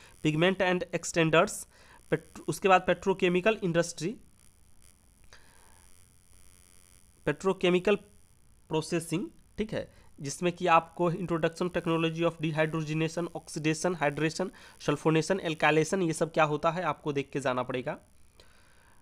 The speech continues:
ठीक है। इसके बाद तो ये सब था टोटल केमिकल वाले दोस्तों के लिए, पूरा डिटेल्स में सिलेबस टॉपिक वाइज। अब इंस्ट्रूमेंटेशन वाले दोस्त अगर भी देख रहे हैं तो इंस्ट्रूमेंटेशन वालों के लिए क्या-क्या है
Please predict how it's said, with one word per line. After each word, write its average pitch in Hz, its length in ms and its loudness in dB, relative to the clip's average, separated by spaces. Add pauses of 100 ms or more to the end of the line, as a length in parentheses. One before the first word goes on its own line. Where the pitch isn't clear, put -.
(760)
ठीक 196 180 -12
है। - 220 -14 (1700)
इसके 147 220 -6
बाद 156 300 2 (340)
तो 180 240 -2
ये 175 160 0
सब 240 240 -4
था 240 140 -4 (160)
टोटल 202 300 -6 (240)
केमिकल 196 360 -6
वाले 180 220 0
दोस्तों 170 300 -6
के 123 120 -10
लिए, 110 240 -12 (120)
पूरा 202 180 2
डिटेल्स 180 500 2
में 165 100 2
सिलेबस 117 540 -2
टॉपिक 170 320 0
वाइज। 98 320 -6 (520)
अब 185 240 6
इंस्ट्रूमेंटेशन 202 720 4
वाले 202 220 4
दोस्त 196 300 2
अगर 185 240 0
भी 190 120 -2 (120)
देख 180 220 0
रहे 170 200 2
हैं 196 100 -4
तो 208 100 -2
इंस्ट्रूमेंटेशन 180 760 -2
वालों 175 280 2
के 175 140 -4
लिए 170 180 -2
क्या-क्या 165 360 0
है 160 180 -6